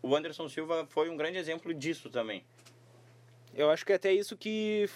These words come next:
Speaker 2: forma os grandes heróis nacionais, é essa volta por cima, porque reflete também muito do povo brasileiro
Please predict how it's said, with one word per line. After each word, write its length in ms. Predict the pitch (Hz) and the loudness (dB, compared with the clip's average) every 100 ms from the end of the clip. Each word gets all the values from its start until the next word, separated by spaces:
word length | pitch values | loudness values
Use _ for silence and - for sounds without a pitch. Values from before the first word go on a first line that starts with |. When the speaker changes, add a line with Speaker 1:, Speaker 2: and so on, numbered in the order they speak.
| - | -10
Speaker 2:
forma 360 | - 180 202 202 | 2 4 4 2
os 140 | 165 | -4
grandes 320 | 160 165 180 | -4 -2 0
heróis 260 | 165 156 165 | 2 2 0
nacionais, 520 | 175 - 151 143 170 | -4 -4 -2 0 0
é 180 | 170 113 | 0 0
essa 240 | 165 175 | -2 -2
volta 260 | 165 165 185 | 0 0 0
por 160 | 180 | -2
cima, 320 | 175 165 185 208 _ _ | -4 0 2 2 _ _
porque 180 | - 214 | 6 8
reflete 420 | 220 - 202 196 | 8 2 0 2
também 260 | 220 196 208 | 2 2 2
muito 560 | 202 196 214 208 208 | 2 0 2 2 4
do 140 | 185 208 | 4 6
povo 260 | 190 185 | 8 8
brasileiro 640 | 196 202 196 185 165 196 | 4 4 4 2 4 4